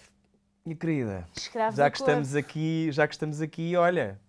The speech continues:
Speaker 1: não é? E se calhar aprendemos qualquer coisa.
Speaker 2: Sim, agora já que estou aqui vou papar.
Speaker 1: Ah,
Speaker 2: E
Speaker 1: e
Speaker 2: papaste?
Speaker 1: papei. Mas,
Speaker 2: E ele a ti
Speaker 1: mas não,
Speaker 2: também?
Speaker 1: papei muito, papei, porque eu acho que há zonas, de, há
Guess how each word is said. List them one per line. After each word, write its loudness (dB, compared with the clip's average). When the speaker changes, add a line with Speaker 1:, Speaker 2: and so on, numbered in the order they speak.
Speaker 1:
não -6
é? -6
E -18
se -16
calhar -2
aprendemos -6
qualquer -12
coisa. -6
Speaker 2:
Sim, -4
agora -8
já -6
que -18
estou -6
aqui -10
vou -6
papar. -8
Speaker 1:
Ah, 2
Speaker 2:
E -6
Speaker 1:
e -2
Speaker 2:
papaste? 6
Speaker 1:
papei. -14
Mas, -4
Speaker 2:
E -2
ele -2
a -10
ti -10
Speaker 1:
mas 2
não, 2
Speaker 2:
também? -2
Speaker 1:
papei -2
muito, -4
papei, -6
porque -12
eu -2
acho -8
que -10
há -2
zonas, -6
de, -12
há -6